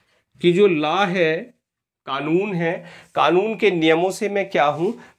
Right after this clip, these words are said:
परिचित हूँ। तो conversant with, यहाँ प्रीपोजिशन पे स्पेशली फोकस करना,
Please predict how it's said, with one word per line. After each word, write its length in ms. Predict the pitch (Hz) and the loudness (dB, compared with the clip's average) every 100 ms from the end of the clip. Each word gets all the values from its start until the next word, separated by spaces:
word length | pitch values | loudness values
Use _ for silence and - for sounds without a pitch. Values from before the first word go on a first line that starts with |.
| - | -8
परिचित 580 | 123 113 107 98 95 127 | -6 -6 -6 -10 -4 2
हूँ। 200 | 117 113 | 2 2
तो 160 | 131 127 | 0 2
conversant 920 | 135 139 135 - 156 175 180 123 104 | 0 0 -4 -4 0 0 0 -2 0
with, 200 | 110 92 87 _ _ - | -2 -4 -10 _ _ -8
यहाँ 160 | 165 | -6
प्रीपोजिशन 520 | 165 170 185 185 190 | -2 0 2 2 0
पे 140 | 180 180 | 2 2
स्पेशली 380 | 175 185 180 190 | 2 0 0 0
फोकस 360 | 175 160 165 | 0 2 0
करना, 280 | - 139 139 | 0 2 2